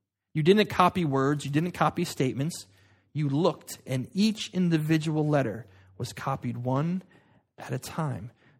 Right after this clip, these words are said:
There was this extreme reverence for the sacredness of even the very letter of every single word.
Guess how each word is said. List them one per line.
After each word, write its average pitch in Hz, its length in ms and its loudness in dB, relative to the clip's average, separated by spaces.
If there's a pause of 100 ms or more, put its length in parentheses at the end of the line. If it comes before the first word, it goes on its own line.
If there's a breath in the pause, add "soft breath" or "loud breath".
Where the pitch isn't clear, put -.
(120)
There 156 100 0
was 151 240 0
this 135 340 -2
extreme 165 1200 -2 (340 soft breath)
reverence 147 840 0 (360 soft breath)
for 151 80 -4
the 131 80 -2
sacredness 147 880 -2 (160 soft breath)
of 139 220 -4
even 196 380 4
the 131 140 2 (180)
very 196 420 2
letter 147 520 4
of 131 320 -4
every 190 520 -2 (400 loud breath)
single 151 420 -2
word. 147 500 -4